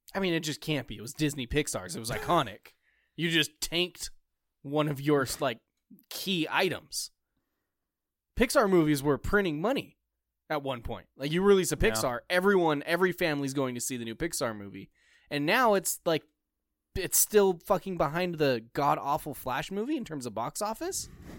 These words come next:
Speaker 2: That's crazy.
Speaker 1: Like, I, I don't, I don't know. I just don't know. And it's, I get it's hard to make movies, but it's,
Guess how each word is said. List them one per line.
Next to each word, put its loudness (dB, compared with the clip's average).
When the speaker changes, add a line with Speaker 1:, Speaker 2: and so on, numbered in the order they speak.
Speaker 2:
That's -4
crazy. -6
Speaker 1:
Like, -4
I, 0
I 2
don't, 4
I 0
don't 4
know. -2
I -2
just 0
don't 8
know. 6
And 2
it's, 2
I 4
get 6
it's -2
hard 6
to 4
make 0
movies, 4
but 4
it's, -2